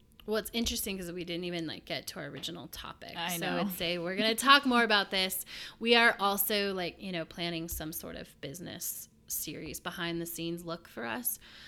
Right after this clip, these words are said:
Speaker 1: Um, but I will say is you always have a choice,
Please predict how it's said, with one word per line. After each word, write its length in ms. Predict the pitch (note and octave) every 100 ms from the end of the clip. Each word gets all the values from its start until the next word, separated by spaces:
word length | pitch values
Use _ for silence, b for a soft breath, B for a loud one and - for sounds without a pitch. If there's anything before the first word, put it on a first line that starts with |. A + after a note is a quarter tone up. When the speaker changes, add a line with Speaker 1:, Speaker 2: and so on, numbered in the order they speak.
| B -
Speaker 1:
Um, 200 | G3+ G3
but 100 | G3+
I 80 | G#3
will 140 | G#3 G#3+
say 520 | - G#3+ A3 G#3+ -
is 520 | F#3 F#3 F3+ F3+ F3 b b b b b _ _
you 240 | G3 G#3+ - -
always 600 | G3+ G#3 G#3+ G#3+ G#3 G3+
have 260 | - F#3 F3
a 60 |
choice, 540 | E3+ - F#3 E3 E3+